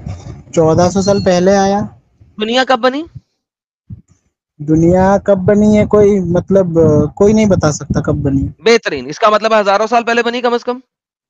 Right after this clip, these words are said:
Speaker 1: अरे भाई, कुरान आया, कुरान से पहले तो और भी
Speaker 2: यार,
Speaker 1: किताबें
Speaker 2: मैं
Speaker 1: थे ना,
Speaker 2: पूछ रहा हूँ,
Speaker 1: तौरात
Speaker 2: क्या
Speaker 1: इंजील।
Speaker 2: दुनिया, क्या दुनिया बन-,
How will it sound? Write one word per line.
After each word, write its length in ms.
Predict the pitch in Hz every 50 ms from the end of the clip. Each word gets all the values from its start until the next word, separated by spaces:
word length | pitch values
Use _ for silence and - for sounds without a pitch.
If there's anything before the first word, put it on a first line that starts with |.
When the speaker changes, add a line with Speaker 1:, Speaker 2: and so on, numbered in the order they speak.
| _ _ _ _ _ _ - - - - - _ _ _ _ _ _ _ _ _ _ _ _ _ _ _ _ _ _ _ _ -
Speaker 1:
अरे 160 | 151 151 151
भाई, 180 | 143 160 190 202
कुरान 480 | - - 175 165 165 170 175 202 208
आया, 260 | 202 196 196 196 196 190
कुरान 400 | - - 185 180 185 190 196 185
से 140 | - 208
पहले 320 | 190 - 185 185 190 202 196
तो 220 | 190 208 196 190
और 100 | 185 185
भी 100 | 185 196
Speaker 2:
यार, 200 | 196 - 165 165
Speaker 1:
किताबें 200 | 185 185 180 -
Speaker 2:
मैं 80 | 185 -
Speaker 1:
थे 100 | 196 190
ना, 80 | 196 214
Speaker 2:
पूछ 140 | 208 - 294
रहा 140 | 262 269
हूँ, 60 | 269 269
Speaker 1:
तौरात 120 | 277 269
Speaker 2:
क्या 120 | 277 277
Speaker 1:
इंजील। 120 | 277 277 165
Speaker 2:
दुनिया, 560 | 165 175 175 170 277 277 185 185 - 277 277
क्या 420 | - - _ _ _ 254 262 262
दुनिया 340 | 262 233 262 254 262 277 285
बन-, 280 | 262 262 254 247 254